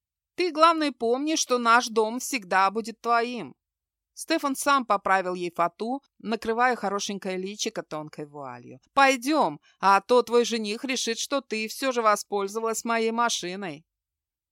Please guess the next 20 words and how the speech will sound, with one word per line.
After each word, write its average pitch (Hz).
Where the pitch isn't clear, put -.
«Филипп 285
Джеймс 240
Барлоу, 170
берёшь 269
ли 320
ты 294
Аврору 226
Розалию 208
Дан 185
в 202
законные 294
жёны, 277
чтобы 202
быть 226
с -
ней 277
в -
печали 190
и 233
радости, 185